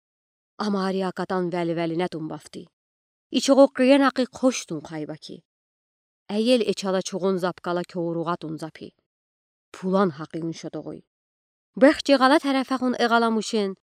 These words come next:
իզ բեղ ճեղալա քալա գյամինա ցարպիցի կալա կինեք, հունալ շոտողուն օչալն սաբի։ Բեշի իբակյուտողոյ դուզ բաքսունա բեշ փին յանակի։ Բեշի բուխաջողոյ շահերի,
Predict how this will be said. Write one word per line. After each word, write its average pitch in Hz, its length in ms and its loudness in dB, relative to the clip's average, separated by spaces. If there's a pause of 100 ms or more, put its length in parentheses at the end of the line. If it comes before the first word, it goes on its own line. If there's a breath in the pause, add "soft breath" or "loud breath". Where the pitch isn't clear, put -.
(320)
իզ 202 180 -4
բեղ 202 240 0
ճեղալա 190 440 -2
քալա 190 340 0
գյամինա 190 380 0
ցարպիցի 180 520 -8
կալա 175 240 -6
կինեք, 160 440 -8 (440)
հունալ 180 280 0
շոտողուն 160 540 -2
օչալն 156 420 -8
սաբի։ 156 380 -12 (1000)
Բեշի 277 280 4
իբակյուտողոյ 262 640 4
դուզ 226 220 -2
բաքսունա 214 460 -2
բեշ 196 240 -4
փին 202 320 -4
յանակի։ - 500 -10 (840)
Բեշի 240 240 2
բուխաջողոյ 214 580 -4
շահերի, 180 520 -6